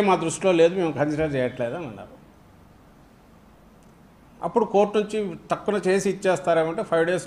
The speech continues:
notice ఇవ్వాలా అన్నారు. మేము ఆయన పిలవదలుచుకోలే, మా ఇన్వెస్టిగేషన్లో ఆ పేరు లేదండి. ఈ మధ్య ఎవరితోనో, ఆ,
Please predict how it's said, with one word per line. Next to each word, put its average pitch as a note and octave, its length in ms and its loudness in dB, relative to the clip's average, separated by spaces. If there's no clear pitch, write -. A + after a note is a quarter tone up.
notice D3 340 -4
ఇవ్వాలా B2 300 -4
అన్నారు. A#2 240 -10
మేము D3 180 0
ఆయన C#3 180 0
పిలవదలుచుకోలే, D#3 640 0
మా D3 60 -2
ఇన్వెస్టిగేషన్లో D3 540 -2
ఆ A#2+ 160 -4
పేరు B2 240 -4
లేదండి. F#2+ 320 -16
ఈ G#3 120 4
మధ్య G3 240 2
ఎవరితోనో, F3 360 -2
ఆ, - 20 -4